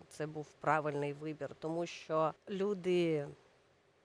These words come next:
горять своєю роботою, люди докладають максимальних зусиль, щоб,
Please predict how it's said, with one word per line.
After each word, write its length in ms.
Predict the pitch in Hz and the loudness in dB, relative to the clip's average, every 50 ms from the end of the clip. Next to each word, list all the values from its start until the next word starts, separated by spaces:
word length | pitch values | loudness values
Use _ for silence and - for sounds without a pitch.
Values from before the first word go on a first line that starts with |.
| _ _ - - - - - 50 50 50 - - - - 50 50 50 50 50 - - - - - - - _ _ _ _ _ _ _ - | _ _ -20 -20 -20 -20 -20 -20 -20 -20 -20 -20 -20 -20 -20 -20 -20 -20 -20 -20 -20 -20 -20 -20 -20 -20 _ _ _ _ _ _ _ -8
горять 420 | 175 175 202 190 185 175 165 160 | -2 2 4 6 6 6 6 4
своєю 500 | - - - 147 143 147 147 151 151 151 | 0 -2 0 0 0 2 2 0 0 0
роботою, 560 | 151 147 147 143 139 - - 120 - - - - - | -2 -2 -4 -6 -8 -10 -10 -10 -10 -10 -10 -10 -6
люди 420 | 190 190 202 196 180 170 180 175 | -4 -2 -2 -2 -2 0 0 0
докладають 960 | 170 165 185 165 - 190 180 175 175 180 175 175 175 175 175 175 165 - - | 2 2 0 0 2 2 2 4 6 6 6 6 6 6 6 4 4 2 0
максимальних 1080 | 160 160 170 175 - - - - - 185 185 180 180 180 175 170 170 165 165 156 156 156 | 0 2 2 2 2 0 -6 -6 -2 0 2 4 6 6 6 4 2 2 0 0 -2 -4
зусиль, 800 | - - 165 165 - - - - 180 190 202 214 226 220 208 214 | -8 -8 -10 -10 -8 -8 -6 -2 -2 0 0 0 -2 -2 -4 -6
щоб, 540 | - - - - - - 175 165 165 160 | -8 -10 -10 -12 -6 0 2 4 4 4